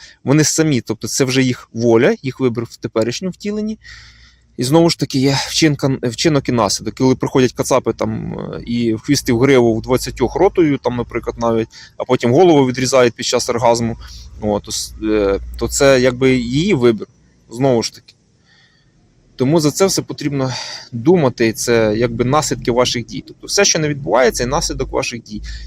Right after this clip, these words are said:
І коли до вас приходить душа, то це щ-, по суті щастя, ну, це добре, що вас вибрали. Ви ще до чогось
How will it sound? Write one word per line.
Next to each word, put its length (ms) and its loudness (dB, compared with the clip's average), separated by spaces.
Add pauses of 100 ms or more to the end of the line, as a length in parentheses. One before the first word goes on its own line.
І 40 -14
коли 220 4
до 80 2
вас 160 0
приходить 440 -6
душа, 260 -6
то 120 -10
це 140 -8
щ-, 320 -10
по 80 -10
суті 300 -10
щастя, 720 -4
ну, 200 -4
це 100 -2
добре, 260 0
що 120 -6
вас 200 -4
вибрали. 340 -8 (840)
Ви 140 -4
ще 140 -4
до 80 -4
чогось 300 -4